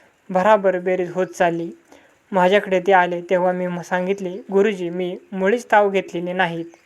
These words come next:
त्यांनी फडणवीसांना विचारले. तोही बाबडा सत्याला जागला आणि म्हणाला, "नाही, माट्याने काही घेतले नाहीत." सुमारे चारशे तावांचा हिशोब लागला. आपल्या नकळत एवढा सौदा झाला,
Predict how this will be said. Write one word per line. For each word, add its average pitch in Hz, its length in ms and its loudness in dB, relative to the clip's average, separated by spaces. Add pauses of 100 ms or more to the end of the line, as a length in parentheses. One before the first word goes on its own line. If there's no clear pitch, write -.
(720)
त्यांनी 233 240 4
फडणवीसांना 214 680 2
विचारले. 202 540 0 (520)
तोही 190 180 2
बाबडा 185 380 2
सत्याला 170 460 0
जागला 170 460 0
आणि 180 180 -4
म्हणाला, 185 480 0 (480)
"नाही, 175 400 -2 (120)
माट्याने 170 520 0
काही 180 280 0
घेतले 180 340 -4
नाहीत." 170 300 -4 (880)
सुमारे 196 420 2
चारशे 196 420 0
तावांचा 208 360 2
हिशोब 180 340 -2
लागला. 170 380 0 (1300)
आपल्या 180 320 4
नकळत 202 480 2
एवढा 190 320 6
सौदा 185 340 4
झाला, 170 360 0